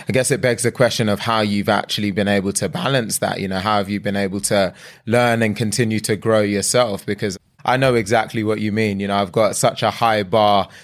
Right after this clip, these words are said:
with everything that I do, probably a bit of a perfectionist at time. And sometimes that, that frustration when you expect people just in life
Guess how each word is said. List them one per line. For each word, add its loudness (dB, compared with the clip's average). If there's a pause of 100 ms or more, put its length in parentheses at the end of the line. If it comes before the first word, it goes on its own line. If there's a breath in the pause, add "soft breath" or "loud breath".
with 0
everything 0
that -2
I 0
do, -2
probably 0
a 2
bit 0
of -4
a 0
perfectionist -4
at -6
time. -2
And -4 (260 loud breath)
sometimes 2
that, 2
that 0
frustration 2
when 0
you 0
expect -2
people -2
just -4
in 0
life 0